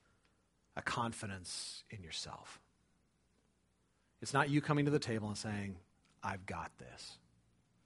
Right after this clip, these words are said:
I'm able, I'm smart enough, good enough, intelligent enough. I've got it all figured out." Um, it's driven by a conviction that God has it, not me. That he goes ahead of me and that he has promised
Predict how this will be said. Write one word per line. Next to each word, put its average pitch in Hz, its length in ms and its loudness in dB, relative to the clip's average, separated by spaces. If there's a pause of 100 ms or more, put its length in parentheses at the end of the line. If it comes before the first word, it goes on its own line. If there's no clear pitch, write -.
(360)
I'm 120 280 0
able, 104 520 0
I'm 139 120 2
smart 139 360 4
enough, 131 340 2
good 127 220 4
enough, 120 340 2
intelligent 117 500 0
enough. 104 400 -2 (320)
I've 123 220 4
got 120 200 6
it 120 40 6
all 113 140 4
figured 107 360 -2
out." 98 340 0 (540)
Um, 95 580 -4 (1800)
it's - 120 -2
driven 165 200 4
by 147 120 8
a 123 40 4
conviction 123 420 0
that 92 100 -4
God 120 260 -4
has 78 240 -10
it, 78 160 -14
not 107 140 -10
me. 90 240 -10 (1120)
That 104 100 -4
he 135 420 2
goes 120 200 -2
ahead 135 280 0
of 104 120 -4
me 90 100 -10
and 87 100 -10
that 98 80 -10
he 113 120 -4
has 110 100 -4
promised 117 540 -4